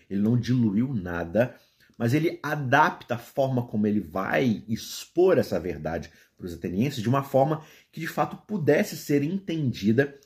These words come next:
e apreciada por aqueles que estavam acostumados a um pensamento filosófico e religioso diferente. E ele também se apoiou nas próprias tradições culturais e filosóficas dos atenienses, citando poetas, filósofos gregos.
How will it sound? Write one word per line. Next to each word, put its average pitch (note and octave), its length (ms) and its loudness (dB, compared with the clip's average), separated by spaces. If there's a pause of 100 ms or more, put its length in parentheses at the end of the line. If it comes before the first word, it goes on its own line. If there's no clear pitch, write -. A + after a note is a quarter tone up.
(200)
e G3+ 160 -2
apreciada D#3 560 -2
por G2+ 140 -6
aqueles F#2+ 420 -6 (160)
que - 80 -20
estavam G#2+ 280 0
acostumados A#2 1000 0
a F2+ 60 -2
um E2+ 160 -8
pensamento E2 600 -12
filosófico E2+ 1080 -4 (220)
e F2 80 -8
religioso E2+ 760 -4
diferente. F#2 720 -4 (360)
E B2+ 100 2
ele B2 160 4
também B2+ 380 -2 (220)
se - 200 -8
apoiou C#3 500 2
nas C#3 260 -6
próprias - 600 -4
tradições G#2 500 -4
culturais E2+ 640 -4
e - 40 -18
filosóficas D#2 600 -8
dos D#2 140 -10
atenienses, E2 580 -6 (400)
citando B2+ 400 0
poetas, A2+ 800 2
filósofos F2+ 520 -4
gregos. G#2 640 0